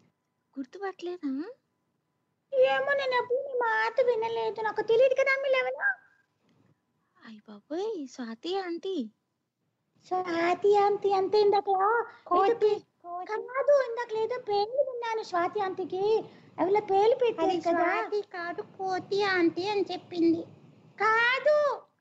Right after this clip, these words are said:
Speaker 2: నన్ను అబద్ధాలు చెప్తున్నావు. చూడు, ఇందాక మా అమ్మ పేరు పెట్టింది, మీ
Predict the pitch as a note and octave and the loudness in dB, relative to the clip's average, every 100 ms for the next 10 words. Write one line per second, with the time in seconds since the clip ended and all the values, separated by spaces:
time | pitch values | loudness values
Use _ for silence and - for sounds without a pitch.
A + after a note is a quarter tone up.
0 | _ G#4+ A#4 D5 G#4 G#4+ F#4 A4+ G#4 F#4 | _ -20 -8 -4 -2 -4 -4 -8 -8 -12
1 | G#4 G4+ G4+ F#4 _ _ - B4+ B4 A4 | -8 -4 -4 -6 _ _ -4 0 0 0
2 | G#4+ G#4 G4 F4+ F#4 C5+ A#4 A4 G#4+ G#4+ | -2 -4 -4 -4 -4 -2 0 2 0 -2
3 | G#4 G4+ C#5+ | -4 -6 -6